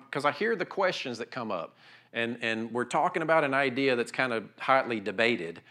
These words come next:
but what I'm getting to eventually is answering the question is, do believers still have a sin nature, is where we're going. But even beforehand, is humankind evil and totally depraved, or does it make the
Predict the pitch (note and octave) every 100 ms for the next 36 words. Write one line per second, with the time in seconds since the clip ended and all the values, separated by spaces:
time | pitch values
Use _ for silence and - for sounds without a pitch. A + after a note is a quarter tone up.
0 | - - - C3 C#3 C3 B2+ A#3 G3+ F3
1 | D3 C3+ B2+ A#2+ C#3 D#3 C3 A2+ G#2+ A2+
2 | G#2+ B2+ C3+ C#3 A#2+ A2 - D3+ C#3+ C3
3 | A2 F#2+ B2+ D3+ B2 A2+ C3 D#3+ A2 F2+
4 | F#2+ - A#2+ A2+ G#2 G2+ A#2 G2 G#2 A2+
5 | A2+ D#2 - _ _ A2+ A2 A2 F2+ E2
6 | A#2 B2+ F2+ F2 - - - E3 G#3+ F3
7 | C#3+ C3+ - C4 D#4 E3 B2 A#2 A#2+ -
8 | - _ - A#3+ B3+ G#3 F#3 D#3 C3 D#3
9 | D3 B2+ C#3+ E3 D3 C#3 B2 D3 C#3+ B2
10 | G#2+ F2+ - G#3 A3+ C#3 C3 - - -
11 | - B3 C4 F#3 F#3 - - D#3 D3 G3+
12 | E3+ F3 E3+ C3 C3+